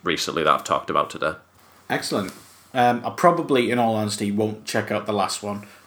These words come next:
Speaker 2: Not big into, um, electro or ele-, electronic music really, but, um, interesting nonetheless. The metal, the metal one, I'm always tempted to branch out more into metal, but it seems like such a bit of a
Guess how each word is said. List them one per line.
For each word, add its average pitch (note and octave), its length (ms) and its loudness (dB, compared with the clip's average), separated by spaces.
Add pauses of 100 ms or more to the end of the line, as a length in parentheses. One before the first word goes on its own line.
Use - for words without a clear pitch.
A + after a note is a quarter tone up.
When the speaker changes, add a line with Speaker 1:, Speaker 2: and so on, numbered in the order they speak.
Speaker 2:
Not G#2+ 320 -2
big A2+ 240 4
into, G2 540 -6 (120)
um, G2 480 -8 (880)
electro A2+ 560 -2
or G#2+ 160 -2
ele-, G#2+ 240 -4 (100)
electronic G#2+ 560 -8
music A#2 360 -6
really, A#2+ 260 0
but, A2 260 -4 (520)
um, B2 600 -2
interesting D3+ 460 -2
nonetheless. G#2+ 600 -4 (420)
The B2 60 -4
metal, D#3 480 2
the C#3+ 100 -2
metal E3 240 2
one, C3 120 4
I'm C3+ 100 2
always C#3 520 2 (280)
tempted C#3+ 380 -4
to C3+ 60 -2
branch B2 400 -2
out A#2+ 200 0
more G#2+ 160 -2
into G2+ 160 -4
metal, G2+ 380 -6 (340)
but - 80 -8
it G#2+ 40 -4
seems B2 260 0
like A#2+ 120 -4
such B2+ 220 -6
a A#2+ 60 2
bit A2+ 160 2
of A#2+ 100 -2
a G#2+ 320 2